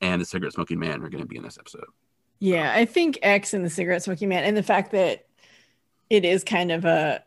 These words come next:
Speaker 2: continuation of the Dwayne Barry story. I think that's why it's considered Myth Arc, because it does kind of deal with that.
Speaker 1: Yeah.
Speaker 2: And the people who are trying to keep Mulder from the truth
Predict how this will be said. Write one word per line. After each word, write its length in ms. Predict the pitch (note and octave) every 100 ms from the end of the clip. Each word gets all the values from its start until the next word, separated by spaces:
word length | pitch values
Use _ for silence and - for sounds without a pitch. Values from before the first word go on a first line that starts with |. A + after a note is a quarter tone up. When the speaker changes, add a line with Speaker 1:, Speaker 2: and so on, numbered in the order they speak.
| -
Speaker 2:
continuation 800 | - G3 G3+ F3 D#3 D3+ - F#3
of 100 | E3
the 80 | F3
Dwayne 320 | D#3 D#3+ D#3+
Barry 320 | D#3 D#3 E3+
story. 320 | F3 A3+ G#3+
I 60 | G3
think 160 | G3 G3
that's 200 | F3 -
why 160 | D3+
it's 140 | C#3 -
considered 420 | D#3 D3+ G#2+ F2
Myth 220 | E2+ D#3+
Arc, 280 | D2 D2+ -
because 240 | G3+ A3
it 100 | E3
does 220 | - D3+ D#3+
kind 180 | -
of 100 | -
deal 300 | G3 E3 D3
with 180 | D#3+ E3+
that. 580 | A3 G#3 E3 D#3+ F3+ - _ _ _ _ _ _ _
Speaker 1:
Yeah. 120 | F#3+
Speaker 2:
And 160 | F3+ E3+
the 40 |
people 360 | E3+ G#3 F3 F3+
who 100 | F#3
are 80 | E3
trying 380 | E3 D3+ E3+
to 80 | E3+
keep 280 | D3+ - E3+
Mulder 320 | G3 A3 A#3
from 200 | A#3 C4
the 80 | C4
truth 500 | - C#4 C#4 D4 -